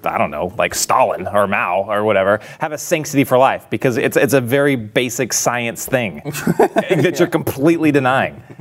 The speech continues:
Speaker 1: But so it just, it really irritates me when they try to, like, separate this issue and say, "Well, you religious people and Christians, you're, we obviously know you're crazy and have these views on a, on a multitude of different things."
Speaker 2: Yeah, you could have your
Speaker 1: But
Speaker 2: wild view on that, but, like, they
Speaker 1: It's,
Speaker 2: wouldn't
Speaker 1: it's
Speaker 2: even go to the point of saying, like, I, "Look, I, I,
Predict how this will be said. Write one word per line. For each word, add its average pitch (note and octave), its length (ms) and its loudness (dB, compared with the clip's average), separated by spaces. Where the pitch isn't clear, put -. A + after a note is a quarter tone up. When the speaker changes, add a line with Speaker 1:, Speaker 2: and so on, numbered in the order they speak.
Speaker 1:
But D#3 200 2
so E3 120 2
it D3+ 100 4
just, D3+ 180 2
it E3+ 60 2
really D3+ 260 4
irritates A#2+ 440 0
me A2 60 -2
when G2+ 120 0
they G2 80 2
try A#2+ 200 0
to, A#2 100 0
like, G#2 260 2
separate E3 440 0
this A#2+ 160 -2
issue A#2 260 2
and G2+ 100 0
say, A2+ 160 2
"Well, G#2 160 2
you C#3 220 6
religious C#3+ 420 2
people A2+ 340 2
and F#2+ 100 0
Christians, G#2 520 -4
you're, D3+ 260 6
we D3 200 6
obviously B2+ 340 0
know A#2+ 120 4
you're A2 180 2
crazy A2 480 0
and F#2+ 100 0
have G#2 220 0
these G2 160 -6
views A2 340 2
on G2 80 2
a, G2+ 220 0
on A2 80 2
a G#2+ 40 4
multitude A2+ 520 0
of E2+ 60 -4
different F2+ 280 -4
things." D2 260 -4
Speaker 2:
Yeah, G2+ 60 -2
you D#3 60 0
could D#3 100 4
have G3 180 4
your C3+ 120 4
Speaker 1:
But - 100 4
Speaker 2:
wild A2+ 260 4
view A#2+ 260 2
on F#2+ 100 0
that, E2+ 200 -2
but, E3+ 120 0
like, G3+ 120 2
they G3+ 80 -2
Speaker 1:
It's, A#3+ 180 4
Speaker 2:
wouldn't C#4+ 160 4
Speaker 1:
it's G3 100 -2
Speaker 2:
even G3 80 -2
go G3+ 100 0
to F#3 60 -2
the F#3 60 2
point F#3+ 160 0
of F3 80 -10
saying, E3 180 2
like, B2+ 200 2
I, C#3+ 200 2
"Look, D#3+ 180 2
I, D#3 160 4
I, D#3 240 2